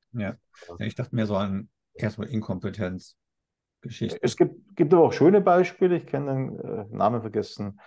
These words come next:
Speaker 2: war schon vor ein paar Jahren I-T-Dienstleister, Mittelstandler
Speaker 1: Hm.
Speaker 2: in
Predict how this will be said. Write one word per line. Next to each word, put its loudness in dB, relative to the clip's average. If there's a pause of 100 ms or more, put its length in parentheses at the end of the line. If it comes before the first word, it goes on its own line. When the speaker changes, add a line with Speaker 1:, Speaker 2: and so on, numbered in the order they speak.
(280)
Speaker 2:
war 0
schon -2
vor -2
ein -8
paar 0
Jahren 4
I-T-Dienstleister, -2
Mittelstandler -2 (240)
Speaker 1:
Hm. 0
Speaker 2:
in -2